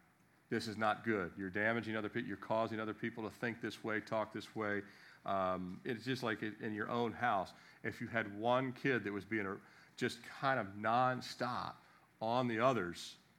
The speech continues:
so this is a, we're not gonna tolerate this. In the home rules, you have different, right? We don't have the same thing here, but the principles still hold true. He goes on in verse twelve, "When I send Artemas to you,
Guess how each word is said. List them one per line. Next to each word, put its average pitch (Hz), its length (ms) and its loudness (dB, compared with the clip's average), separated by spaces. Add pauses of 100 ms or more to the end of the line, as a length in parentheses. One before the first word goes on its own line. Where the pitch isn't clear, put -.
(480)
so 101 140 -6
this 127 220 -4
is - 0 -
a, 113 240 -2
we're 127 140 2
not 117 100 4
gonna 98 140 -8
tolerate 110 500 0
this. - 300 -12 (580)
In 220 60 -6
the 220 100 4
home 247 260 8
rules, 165 240 8
you 139 60 6
have 110 100 2
different, 104 300 0
right? 98 180 0 (160)
We 110 120 -6
don't 123 100 0
have 120 140 2
the 98 60 -4
same 92 260 -4
thing 85 180 -8
here, 90 140 -6
but 110 240 0 (340)
the 113 80 -4
principles 123 540 -4
still 95 220 -4
hold 92 260 -8
true. 80 320 -6 (760)
He 185 100 6
goes 196 320 8
on 170 180 10
in 139 80 2
verse 143 240 4
twelve, 156 560 6 (100)
"When 143 160 2
I 135 100 6
send 151 360 6
Artemas 135 720 4 (320)
to - 120 -4
you, 101 320 6